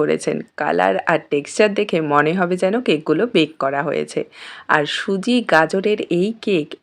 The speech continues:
একবার খেলে সত্যি বলছি বারবার বানাতে মন চাইবে। বড় সাইজের একটা কেক তৈরি করতে কিন্তু অনেকটা সময় লেগে যায়।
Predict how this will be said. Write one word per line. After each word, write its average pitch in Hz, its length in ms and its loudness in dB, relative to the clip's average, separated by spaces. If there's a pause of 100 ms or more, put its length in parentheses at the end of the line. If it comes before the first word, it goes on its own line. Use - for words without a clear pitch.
(140)
একবার 185 300 0 (100)
খেলে 175 200 0 (120)
সত্যি 175 260 -4 (100)
বলছি 151 220 -2 (160)
বারবার 151 340 4 (100)
বানাতে 143 300 -2 (100)
মন 147 120 -4 (100)
চাইবে। - 280 -2 (540)
বড় 170 200 2 (140)
সাইজের 220 400 2
একটা 202 160 -4 (120)
কেক 165 140 -2 (120)
তৈরি 190 260 -2
করতে 180 280 -4
কিন্তু 196 180 -2 (240)
অনেকটা 190 340 0 (120)
সময় 151 300 -2
লেগে 143 260 -2
যায়। - 160 2